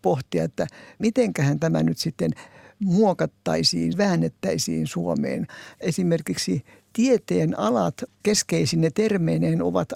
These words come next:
aika hyvin edustuneina Lönnrothin sanakirjassa. Ja näitä on paljon fysiikkaa, kemiaa, matematiikkaa myöten näitä tiedesanoja. Kyllä niitä löytyy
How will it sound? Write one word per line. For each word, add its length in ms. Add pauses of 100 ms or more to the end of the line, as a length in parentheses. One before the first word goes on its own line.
aika 500
hyvin 380 (260)
edustuneina 720 (180)
Lönnrothin 580
sanakirjassa. 880 (800)
Ja 200
näitä 560
on 260
paljon 560 (600)
fysiikkaa, 720
kemiaa, 500
matematiikkaa 1120 (140)
myöten 460 (460)
näitä 400 (640)
tiedesanoja. 960 (560)
Kyllä 200
niitä 320
löytyy 400